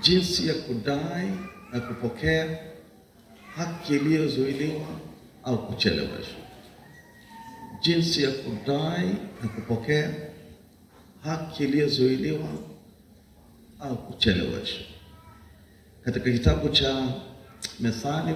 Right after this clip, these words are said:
mlango ule wa tatu aya ile ya ishirini na saba, Biblia inasema,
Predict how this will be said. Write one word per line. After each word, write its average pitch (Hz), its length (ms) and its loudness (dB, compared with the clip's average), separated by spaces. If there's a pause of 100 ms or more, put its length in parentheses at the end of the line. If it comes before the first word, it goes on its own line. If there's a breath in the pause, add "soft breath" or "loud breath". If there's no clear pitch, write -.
mlango 156 320 0
ule 151 120 2
wa 147 160 2
tatu 151 400 2 (220)
aya 139 220 -2
ile 127 240 4
ya 104 60 8
ishirini 107 280 2
na 101 60 4
saba, - 440 2 (880)
Biblia 117 680 4 (1700)
inasema, 113 840 6